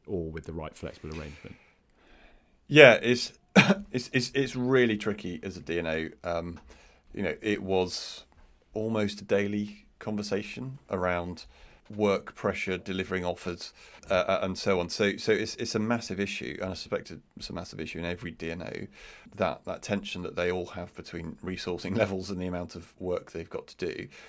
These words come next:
Speaker 2: Um, 'cause let's not forget the, the D N O sort of technical teams,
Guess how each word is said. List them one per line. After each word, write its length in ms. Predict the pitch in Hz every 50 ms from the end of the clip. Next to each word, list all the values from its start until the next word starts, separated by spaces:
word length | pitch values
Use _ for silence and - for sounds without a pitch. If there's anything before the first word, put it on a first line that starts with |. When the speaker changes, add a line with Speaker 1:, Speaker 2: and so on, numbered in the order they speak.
| - - -
Speaker 2:
Um, 320 | - 104 104 104 104 104 104
'cause 140 | - 120 120
let's 160 | 127 117 -
not 120 | 113 -
forget 240 | - 107 110 101 -
the, 60 | 101
the 200 | 95 - - 107
D 180 | 98 - 110 110
N 120 | 113 110
O 200 | 101 92 90 90 87 -
sort 220 | - - - 92 87
of 160 | 82 - - - - - _ _ -
technical 340 | 120 - - - - -
teams, 560 | - - - - 85 80 - - - - -